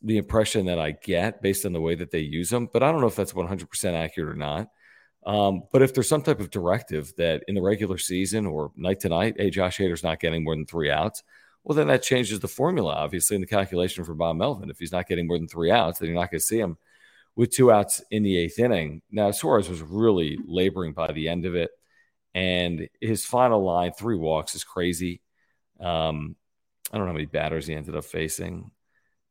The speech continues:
but it wasn't good. I mean, he threw thirty-three pitches for two-thirds of an inning, so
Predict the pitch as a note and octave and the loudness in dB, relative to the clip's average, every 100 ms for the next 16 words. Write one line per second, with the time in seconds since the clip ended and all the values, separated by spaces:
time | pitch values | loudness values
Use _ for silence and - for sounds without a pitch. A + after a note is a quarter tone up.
0 | _ - F2 E2 D2+ - _ _ _ A2 | _ 0 2 4 0 -4 _ _ _ 2
1 | A2 A#2+ G2 G2+ A2+ F2 F#2 C3 A#2+ B2 | 6 4 4 4 4 2 -2 -2 0 2
2 | A2 G2+ G2+ - G2+ D#2+ D2+ - - - | 2 2 -2 0 0 0 -6 -10 -20 -12
3 | F#2+ - G#2+ F#2+ E2+ E2 D#2 D2+ - - | -8 -4 -2 -2 -2 -4 -4 -4 -6 -8
4 | - F2 E2+ | -2 -2 -2